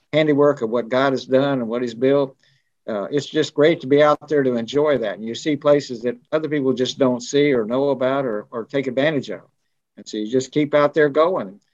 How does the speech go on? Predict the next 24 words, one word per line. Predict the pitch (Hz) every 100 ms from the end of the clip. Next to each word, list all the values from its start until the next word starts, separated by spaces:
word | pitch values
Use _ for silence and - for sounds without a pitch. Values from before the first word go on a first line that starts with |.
| _ _ _ -
And, | 110 110 101
uh, | 95 - _ _ _ _ -
somebody | 117 131
says, | 131 123
"When | 139 151
are |
you | 156
gonna | 156
quit?" | 151 175 196
I | 123
say, | 123 110
"I | 110
don't | 175 156
know. | 143 156
The | 131
Lord | 127 143 147
will |
let | 156 160
me |
know | 151 165
when | 156
it's | 151 -
time. | 170 185 139 131
But, | 110